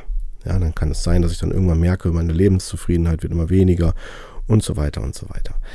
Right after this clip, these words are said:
Und das sind alles, sind dann Hinweise, die spezifisch mir rückgemeldet werden, um mir eine Orientierung zu geben, damit ich dann das korrigieren kann und auch verändern kann. Ein bisschen vergleichbar mit dem Auto, ne?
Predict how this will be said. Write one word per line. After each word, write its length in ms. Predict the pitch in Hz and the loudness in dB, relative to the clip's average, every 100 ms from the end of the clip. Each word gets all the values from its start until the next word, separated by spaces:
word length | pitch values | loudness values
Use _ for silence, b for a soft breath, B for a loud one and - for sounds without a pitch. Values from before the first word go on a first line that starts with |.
| B B B | B B B
Und 220 | - 101 98 | 2 4 6
das 160 | 107 | 4
sind 80 | - | 2
alles, 300 | - 117 - | 2 2 2
sind 260 | 95 113 120 | 2 2 2
dann 160 | 101 | 2
Hinweise, 880 | 90 87 92 127 135 151 - 175 240 - - | 2 2 2 2 0 0 2 0 0 -6 -8
die 200 | - - | -4 -4
spezifisch 800 | - - - 87 87 - 139 - | -6 -8 -4 -4 -2 -4 -6 -2
mir 280 | 117 127 123 - - - - - | 0 2 -2 -10 -20 -18 -8 -2
rückgemeldet 640 | 110 110 110 110 104 113 | 0 2 4 4 2 0
werden, 340 | 95 98 104 104 - | 0 2 0 -2 0
um 300 | 101 104 110 | 2 4 6
mir 360 | 113 113 - | 4 2 2
eine 240 | 92 92 98 | 2 2 2
Orientierung 720 | 87 90 - - 107 85 76 | 2 0 0 2 4 6 2
zu 160 | - - | -2 -8
geben, 300 | - - - - B B B B | -10 -12 -16 -18 B B B B
damit 260 | - 80 90 | 0 2 2
ich 160 | 98 - | 0 0
dann 380 | 92 95 92 | 2 4 4
das 240 | - 87 - | 0 -4 -4
korrigieren 640 | - 82 82 85 95 110 | -6 -4 -2 0 2 0
kann 200 | 120 131 | 0 2
und 180 | 131 135 | 2 0
auch 140 | 135 | -2
verändern 480 | 131 - 104 85 69 | -4 0 4 4 2
kann. 320 | - - - - - | -4 -10 -12 -12 -2
Ein 60 | |
bisschen 280 | 90 120 - | 0 2 0
vergleichbar 540 | 143 - 87 107 - 98 | 0 -2 0 0 0 -2
mit 140 | 80 | 0
dem 100 | - | -4
Auto, 420 | - 107 151 220 - - | -2 2 4 2 0 0
ne? 160 | - | 0